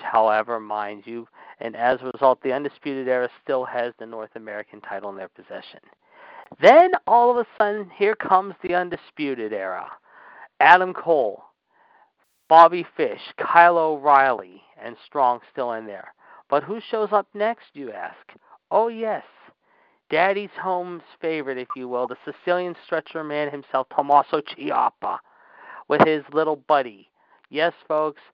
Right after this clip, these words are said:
minus his wife, however, who was not out there, I believe, Candice LeRae Gargano, if you will, Johnny Wrestling himself, the Rocky Balboa, the W W E Universe, if you will, was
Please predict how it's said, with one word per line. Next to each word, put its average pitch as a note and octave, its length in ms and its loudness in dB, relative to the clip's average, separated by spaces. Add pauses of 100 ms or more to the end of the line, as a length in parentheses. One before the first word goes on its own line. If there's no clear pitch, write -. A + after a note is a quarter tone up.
(160)
minus E3+ 500 -2 (280)
his D3+ 280 -6
wife, D3 280 0 (180)
however, A#2 600 -4
who B2+ 120 -14
was B2 260 -10
not C3+ 200 2
out A#2+ 260 2
there, A2 160 -2
I G2 80 -10
believe, G#2 420 -14 (340)
Candice D#3 280 -8 (100)
LeRae B2+ 460 -4
Gargano, A#2+ 640 -6
if F#2+ 160 -14
you G#2 80 -16
will, G#2 180 -10 (100)
Johnny D#3 440 0
Wrestling C3 420 -8
himself, B2 440 -8
the A#2 100 -6
Rocky C#3 460 0
Balboa, A#2 640 2
the A2+ 200 -10
W B2+ 220 -4
W C3 180 -8
E B2 360 -16
Universe, G#2+ 440 -18 (100)
if - 140 -20
you A2+ 120 -14
will, A#2 140 -6 (360)
was B2+ 140 4